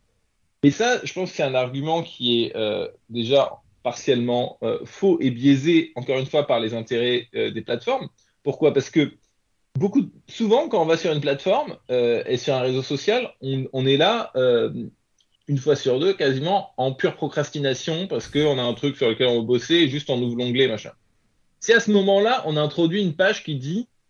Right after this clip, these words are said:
bah, « Qu'est-ce que tu viens faire là ? Est-ce que t'es là pour apprendre quelque chose, pour faire ci, pour faire ça ? »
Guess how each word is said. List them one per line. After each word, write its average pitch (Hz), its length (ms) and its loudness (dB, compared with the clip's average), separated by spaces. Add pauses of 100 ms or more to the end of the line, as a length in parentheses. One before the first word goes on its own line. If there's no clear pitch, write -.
(400)
bah, « 135 100 8
Qu'est-ce 214 180 2
que 233 80 -6
tu 185 180 -6
viens 180 180 0
faire 160 180 0
là ? - 280 -2 (180)
Est-ce 113 140 -8
que 147 60 -4
t'es 135 220 0
là 139 140 2
pour 131 180 -4
apprendre 135 320 -4
quelque 139 220 -6
chose, 196 420 0
pour - 220 -8
faire 139 200 0
ci, 196 160 -8
pour 190 200 -6
faire 135 160 -2
ça ? » 226 280 -2